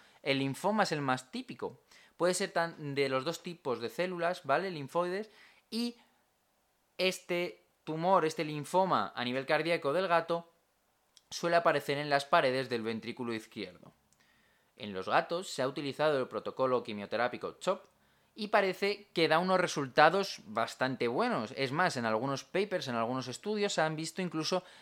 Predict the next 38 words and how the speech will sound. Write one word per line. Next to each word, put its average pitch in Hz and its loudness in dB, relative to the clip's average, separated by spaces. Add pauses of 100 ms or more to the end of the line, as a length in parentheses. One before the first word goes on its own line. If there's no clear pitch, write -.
(180)
casos 170 4
con 190 2
remisión 180 2
completa 175 2
y 202 0
con 185 2
más 175 4
supervivencia 170 -2
de 175 0
unos 175 -2
setecientos 147 -6
sesenta 135 2
días. 127 0
Es 120 -4
decir, 110 -8 (300)
que - -2
a 117 4
los 117 2
setecientos 160 -6
cincuenta, 156 -4
setecientos 143 -8
sesenta 147 -2
días 170 0 (360)
ya 151 4
no 190 0
se 151 -4
supo 151 0
más 147 2
del 123 2
gato, 151 4
pero 131 4
hasta - 0
ese, - -4
hasta 123 2
ese 139 0
momento 156 -4 (300)
estaba 143 4
vivo. 131 -6